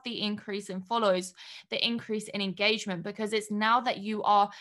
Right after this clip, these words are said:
speaking directly to one person and your audience is made up of all of those types of people, right? Your audience is full of ideal followers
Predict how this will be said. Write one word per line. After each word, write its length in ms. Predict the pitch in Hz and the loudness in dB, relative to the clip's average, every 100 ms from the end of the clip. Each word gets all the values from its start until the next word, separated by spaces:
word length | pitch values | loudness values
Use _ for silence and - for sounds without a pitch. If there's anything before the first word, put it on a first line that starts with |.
| - | -16
speaking 480 | - - 302 302 277 | -12 -2 -2 -2 0
directly 420 | 240 233 - 220 | 2 2 0 -4
to 140 | 220 | -6
one 240 | 208 208 196 | -2 -2 -2
person 400 | - 220 220 208 | 2 2 2 -2
and 100 | 190 | -2
your 140 | 190 | -2
audience 420 | - 233 233 220 - | -2 -2 -2 -4 -6
is 200 | 190 202 | -6 -4
made 220 | 190 196 | -2 -2
up 180 | 208 208 | -2 -4
of 120 | 196 - - _ | -8 -14 -20 _
all 160 | 233 269 | -2 0
of 100 | 262 | 0
those 240 | 226 214 | 0 -2
types 300 | - 208 190 | -2 -4 -4
of 60 | 202 | -8
people, 240 | 226 220 202 | -10 -8 -4
right? 160 | 190 | -2
Your 140 | 196 - | -2 -2
audience 400 | 226 247 233 220 | -2 -2 -4 -8
is 100 | 214 | -10
full 240 | - 220 | -4 -2
of 100 | 208 | 0
ideal 380 | - 202 196 190 | 2 2 2 -4
followers 540 | 185 240 220 190 190 | -4 -4 0 2 0